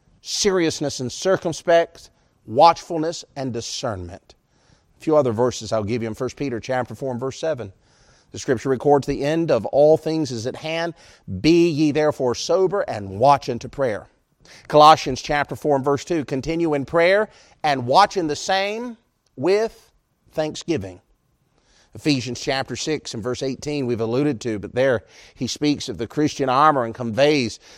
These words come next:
the necessity of prayer in the Christian life. In First Peter chapter one, "Wherefore gird up the loins of your mind, be sober,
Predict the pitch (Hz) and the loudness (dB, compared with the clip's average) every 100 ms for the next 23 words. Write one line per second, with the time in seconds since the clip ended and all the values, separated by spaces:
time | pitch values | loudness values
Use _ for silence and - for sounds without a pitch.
0 | - 117 120 120 - 160 160 - 139 127 | -12 -6 -4 -4 -2 -2 0 -2 -2 -2
1 | 117 - 151 156 123 - 113 - 104 90 | -2 0 0 0 -2 -6 -8 -8 -10 -10
2 | 85 - _ _ _ _ _ - - 139 | -12 -16 _ _ _ _ _ -20 -4 -2
3 | 131 170 - 170 156 135 156 156 170 151 | 4 4 4 2 4 2 2 2 0 2
4 | 170 151 135 156 - 156 120 156 165 143 | 4 4 4 2 4 0 4 4 4 2
5 | 143 165 160 139 127 135 135 165 170 139 | 2 2 2 -4 -2 0 4 4 4 2
6 | 110 101 92 _ _ _ _ _ - 104 | -4 -8 -12 _ _ _ _ _ -4 4
7 | 165 156 - - 214 240 220 139 98 | 6 6 0 0 8 10 10 8 0